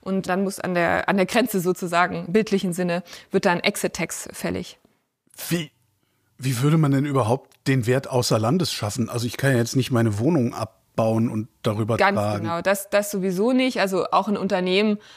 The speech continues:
Speaker 1: kann man ja nicht einfach, ähm, abbauen und mitnehmen. Deswegen ist diese, diese Steuerfluchtdiskussion auch, ist schon aus vielen anderen Gründen eben irreführend sozusagen. Also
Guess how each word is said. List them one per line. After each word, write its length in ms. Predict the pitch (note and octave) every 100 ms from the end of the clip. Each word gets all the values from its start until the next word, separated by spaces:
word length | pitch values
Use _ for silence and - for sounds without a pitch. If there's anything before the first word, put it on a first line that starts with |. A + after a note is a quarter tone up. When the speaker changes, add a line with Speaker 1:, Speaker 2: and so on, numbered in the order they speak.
| -
Speaker 1:
kann 180 | - G3+
man 200 | F#3 F#3
ja 220 | F3 E3
nicht 320 | E3+ F3+ - -
einfach, 380 | E3+ F#3+ F3 -
ähm, 160 | D#3+
abbauen 380 | - - E3+ E3
und 80 | E3+
mitnehmen. 260 | G3 G3+ F#3
Deswegen 280 | F#3+ G#3+ G#3
ist 120 | G#3
diese, 300 | G#3 F#3+ -
diese 200 | G3 F#3+
Steuerfluchtdiskussion 1800 | - F#3+ G#3+ A3 - - - - A#3 - - A3 G#3+ G#3 G#3 G3 G#3 G3+ - - _ _ - - _ _ _ -
auch, 300 | G3+ G3 G3
ist 280 | C#3 G3 G#3
schon 200 | G#3+ F#3
aus 280 | A#2+ G3+
vielen 140 | - A3+
anderen 260 | G#3+ A3
Gründen 400 | G#3 F#3+ F#3+ F3+
eben 240 | - E3+ E3+
irreführend 640 | G3 F#3+ F3+ F3 D#3+ D#3+ - _
sozusagen. 600 | - E3+ - F3 F3+ F3+
Also 200 | E3 E3+